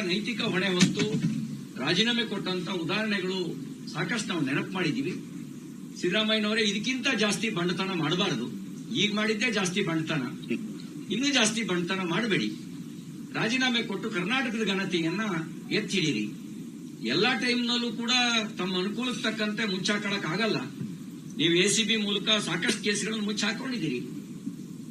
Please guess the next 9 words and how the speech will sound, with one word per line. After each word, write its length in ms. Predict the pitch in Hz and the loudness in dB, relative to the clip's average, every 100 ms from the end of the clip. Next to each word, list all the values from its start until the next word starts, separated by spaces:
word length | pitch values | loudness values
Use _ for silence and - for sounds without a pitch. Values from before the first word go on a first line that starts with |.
| - | -2
ಲೋಕಾಯುಕ್ತವನ್ನು 680 | 175 214 240 226 - 226 220 | 0 4 4 2 2 0 2
ದುರ್ಬಲಗೊಳಿಸಿದ್ದು 800 | 190 202 233 220 226 220 214 262 | 2 4 4 4 2 2 0 0
ಇದೇ 240 | 233 262 - | 2 2 2
ಕಾರಣಕ್ಕೆ. 500 | 240 226 - 123 98 - | 0 0 0 -2 -4 -2
ನಿಮ್ಮ 180 | 143 180 | 0 2
ಮೇಲೆ 260 | 202 196 | 0 0
ಭ್ರಷ್ಟಾಚಾರದ 680 | 170 - 202 202 202 202 202 185 | -2 -2 0 0 -2 0 -2 -2
ಪ್ರಕರಣ 380 | 160 165 196 202 | -2 -2 -2 -2
ಬಂದಾಗೆಲ್ಲ 540 | 180 196 220 214 226 | -2 0 2 2 2